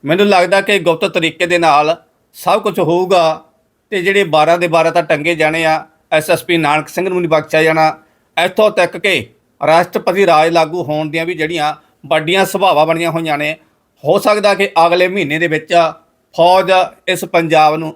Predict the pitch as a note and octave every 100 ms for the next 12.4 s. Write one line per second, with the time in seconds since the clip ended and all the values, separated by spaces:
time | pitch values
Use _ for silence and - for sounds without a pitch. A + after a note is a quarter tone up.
0 | - D#3+ E3+ E3+ - E3+ D#3 E3 D#3 D3
1 | F3 D#3+ C#3+ D#3 D#3+ D#3 _ _ F3 F#3+
2 | G3+ E3 D#3+ E3+ D3 D#3 D3+ D3+ F3+ C#3+
3 | C#3+ C#3 C#3+ C#3 D3+ D3+ - _ _ _
4 | D#3+ D#3+ F#3 F3 F3 F#3 F3 E3 D3 D#3
5 | D#3+ D3 E3+ G3 F#3+ F3 E3+ E3 D3 C#3+
6 | D3 - E3 E3 D#3+ D#3 C#3 G#2 - _
7 | _ _ _ - C3 D#3+ F#3 F3+ E3 F3+
8 | F#3 F#3 F#3 F3+ D3+ D#3+ D#3+ D#3+ F3+ F3
9 | F3+ E3+ F3 D3+ C#3 D#3 E3 D#3+ D#3 -
10 | _ _ - E3 G3 F3 G#3+ - E3+ F3+
11 | E3 F3+ G3 C#3+ A2+ _ _ _ - E3+
12 | E3 E3 F#3+